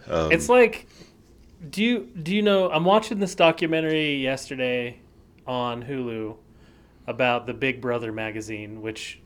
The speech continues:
Speaker 2: I think was a magazine you probably did. Did you s-, subscribe to Big Brother magazine, Andy?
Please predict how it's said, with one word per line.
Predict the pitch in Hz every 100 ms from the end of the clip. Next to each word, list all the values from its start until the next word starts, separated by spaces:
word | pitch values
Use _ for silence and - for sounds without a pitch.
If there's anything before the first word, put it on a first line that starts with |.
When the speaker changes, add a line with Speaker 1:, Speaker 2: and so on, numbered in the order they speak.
| -
Speaker 2:
I |
think | 107 131 113
was | 117
a | 117
magazine | 120 117 107 110 107
you | 113
probably | 127 113 110 107
did. | 107 113 110 - - -
Did | 143 135
you | 226
s-, | 220 202
subscribe | - - 185 - 190 185
to | 175
Big | 175 165
Brother | 170 165
magazine, | 165 180 180 - 185 180
Andy? | 180 185 185